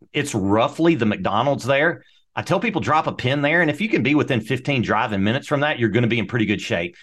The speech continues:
Twenty in some instances, you know, if it's an easy twenty-minute drive, you know, a twenty-minute drive through the mountains, you know, on a, on a little winding dirt road feels a lot different than just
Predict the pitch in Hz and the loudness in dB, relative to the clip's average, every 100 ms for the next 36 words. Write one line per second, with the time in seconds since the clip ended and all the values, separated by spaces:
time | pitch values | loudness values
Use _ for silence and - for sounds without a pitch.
0 | - _ _ _ - 175 190 220 180 - | -20 _ _ _ -4 0 2 2 0 0
1 | 175 131 127 160 147 170 127 143 131 160 | 0 0 -2 -6 0 0 2 2 2 0
2 | 131 107 123 123 127 147 - 143 139 139 | -2 -4 -2 -2 -2 -2 0 0 0 -2
3 | 117 139 135 139 147 - 180 170 160 147 | 0 0 0 0 0 0 0 2 2 0
4 | - 135 135 131 110 123 131 107 - - | 0 -2 -2 -2 0 0 -2 -6 -10 -20
5 | _ _ _ - 120 123 113 113 113 131 | _ _ _ -4 0 2 4 4 2 2
6 | 120 113 135 117 104 120 127 120 113 95 | 2 2 2 2 2 0 0 -2 -2 0
7 | 120 127 104 110 113 101 135 117 107 107 | -2 0 0 2 2 0 0 0 2 2
8 | 110 104 113 113 107 - 104 98 95 95 | 0 0 -4 -2 -6 -4 -2 0 -2 -2
9 | 107 107 - | -2 -2 -8